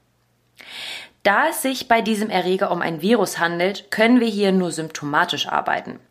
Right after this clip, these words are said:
Das bedeutet Medikamente gegen Fieber und Schmerzen und natürlich viel Ruhe. Mitunter kann die Erschöpfung auch noch einige Wochen anhalten. Hier sollte man dann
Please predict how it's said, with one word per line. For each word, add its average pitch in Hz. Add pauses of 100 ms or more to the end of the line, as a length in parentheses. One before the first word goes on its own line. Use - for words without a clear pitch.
Das -
bedeutet 190 (260)
Medikamente 202
gegen 151
Fieber 202
und 143
Schmerzen 147 (380)
und 285
natürlich 202
viel -
Ruhe. 139 (500)
Mitunter 220 (240)
kann 302
die -
Erschöpfung 220
auch 196
noch 190
einige 208
Wochen 175
anhalten. 240 (220)
Hier 285
sollte 254
man 214
dann 190